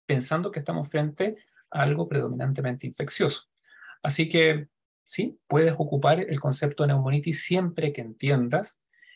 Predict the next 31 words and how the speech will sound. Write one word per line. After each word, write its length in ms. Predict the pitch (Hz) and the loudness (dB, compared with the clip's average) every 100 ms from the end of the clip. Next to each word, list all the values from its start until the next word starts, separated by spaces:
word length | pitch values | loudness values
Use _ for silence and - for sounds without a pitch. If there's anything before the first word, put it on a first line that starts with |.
| _ | _
que 100 | - | -2
es 340 | 143 147 - _ _ _ _ | 0 0 -6 _ _ _ _
un, 520 | 143 131 127 120 135 _ _ _ | -2 0 0 -2 -6 _ _ _
un 180 | 156 131 | 0 0
concepto, 800 | - 113 - 147 143 - 190 240 | -2 -6 -4 -2 -4 -6 -8 -6
un 200 | 135 127 | -2 -2
diagnóstico 760 | 123 113 - 127 147 - 147 139 | -2 -4 -4 -2 -2 -4 -4 -4
de 140 | 135 | -4
trabajo, 440 | 135 120 123 123 - | -4 -2 -2 -2 -4
un 140 | 120 | -6
diagnóstico 540 | 117 120 123 - 147 151 | -6 -4 -4 -4 -2 0
intermedio, 640 | 147 160 156 139 147 185 _ _ _ _ 135 | 0 2 2 4 2 -2 _ _ _ _ 2
mientras 560 | 147 156 156 165 170 - | 2 2 0 -4 -4 -8
ya 200 | 131 147 | -6 -4
seas 320 | - 143 - | -2 -2 -4
tú 340 | - 147 113 - | -2 -2 -2 -6
o 140 | 127 | -8
el 60 | 113 | -6
resto 280 | 131 - 147 | -8 -2 0
del 120 | 139 | 0
equipo 280 | 139 139 135 | -2 -4 0
médico 380 | 139 160 160 | 0 0 0
va 140 | 139 135 | 0 0
a 80 | 139 | 0
avanzar 560 | 127 120 - 175 185 - _ - - | -2 -8 -2 -2 -2 -10 _ -20 -4
a 80 | 135 | -2
buscar 320 | 131 - 165 | -2 -2 -2
la 100 | 165 | -2
etiología 540 | 143 139 131 - 180 | -2 -4 -4 -6 -2
en 60 | 165 | -2
específica 960 | 147 - 123 - 185 165 - - 117 | -4 -6 -6 -2 -2 -4 -6 -10 -10